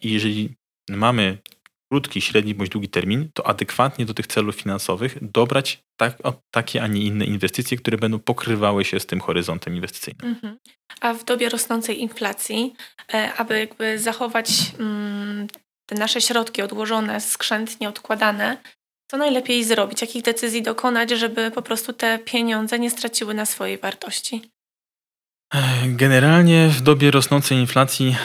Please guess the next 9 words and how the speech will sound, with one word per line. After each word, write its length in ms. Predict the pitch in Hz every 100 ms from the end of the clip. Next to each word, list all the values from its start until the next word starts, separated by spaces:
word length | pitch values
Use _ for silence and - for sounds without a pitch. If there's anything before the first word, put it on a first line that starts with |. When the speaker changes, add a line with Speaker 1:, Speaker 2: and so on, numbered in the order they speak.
| - 127
Speaker 1:
e, 240 | 120 117
nie 180 | 120 139
ma 120 | 123
jednego 440 | 117 117 120 117
instrumentu, 580 | 113 - - 107 117 113
który 240 | - 107 98
zabezpieczy 720 | 107 104 - 110 - 101 98
nas 260 | 98 95
przed, 440 | - 98 98 -